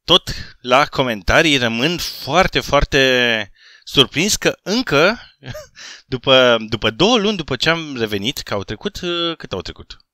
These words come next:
A, au trecut mai bine de două luni, nu? Tot decembrie, tot ianuarie și aproape jumătate din februarie, da?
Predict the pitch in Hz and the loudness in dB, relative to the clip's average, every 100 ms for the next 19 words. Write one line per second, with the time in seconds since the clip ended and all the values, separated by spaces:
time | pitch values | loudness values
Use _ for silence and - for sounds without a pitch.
0 | _ _ - 302 208 151 156 214 175 202 | _ _ 2 2 4 -2 -4 0 0 0
1 | 233 117 104 90 82 90 170 214 - 165 | 0 0 -2 -4 -4 -4 -4 -4 0 -2
2 | 143 117 - 190 180 139 170 131 120 165 | 0 -2 -2 -4 -2 -2 -4 -2 -2 -2
3 | 180 190 _ - _ _ - - 160 185 | -2 -4 _ -20 _ _ -10 -4 0 0
4 | 202 _ _ _ - 127 - 135 170 143 | -2 _ _ _ -4 -4 -2 -2 0 0
5 | 104 107 101 - 156 113 87 123 143 - | -2 -2 -2 0 0 -2 -4 -6 -6 -10
6 | 80 85 123 151 95 87 113 | -12 -4 -2 -2 -4 -4 -6